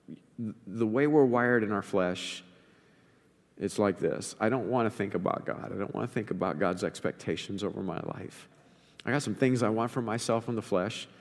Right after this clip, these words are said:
and so how do I manipulate people to accomplish what I want with my life, to get out of this world what I want from my flesh? And then with your mouth,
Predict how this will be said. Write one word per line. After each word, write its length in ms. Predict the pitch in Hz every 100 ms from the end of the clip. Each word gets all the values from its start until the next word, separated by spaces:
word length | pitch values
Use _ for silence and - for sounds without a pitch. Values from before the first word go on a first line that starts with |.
| - - - -
and 100 | 92
so 140 | 110
how 260 | 92 113 143
do 100 | 139
I 100 | 127
manipulate 580 | 117 120 127 113 104
people 400 | - 104 - 104 -
to 120 | 104
accomplish 500 | 87 - 98 113 101
what 140 | 98 90
I 60 |
want 280 | 95 90 85
with 140 | 92
my 120 | 98 101
life, 420 | - 98 - - - - - - - -
to 80 |
get 400 | 107 92 117 80 -
out 160 | 101 98
of 60 |
this 220 | 98 -
world 280 | 110 107 98
what 100 | 95
I 80 | 90
want 380 | 92 98 90 -
from 140 | 107
my 120 | 104
flesh? 420 | 107 - - - 127 - - - - - - - - - - - - -
And 140 | 104 110
then 480 | 104 104 92 - - - - - - - _ _
with 300 | 110 110 110
your 160 | 123 139
mouth, 640 | 131 87 95 139 - -